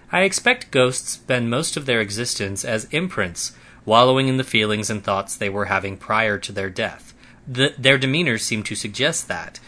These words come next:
reliving their last hours and life's regrets is their fate for not moving on.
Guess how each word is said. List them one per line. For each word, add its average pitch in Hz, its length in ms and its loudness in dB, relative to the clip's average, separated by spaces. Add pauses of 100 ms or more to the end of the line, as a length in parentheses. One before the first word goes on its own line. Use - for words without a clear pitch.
(200)
reliving 110 420 0
their 101 160 2
last 95 260 -2
hours 101 360 0
and 104 100 -6
life's 95 280 -6
regrets 101 600 -8 (380)
is 101 180 -4
their 95 180 0
fate 131 400 -2
for - 220 -8
not 101 240 -2
moving 101 400 -6
on. 104 420 -8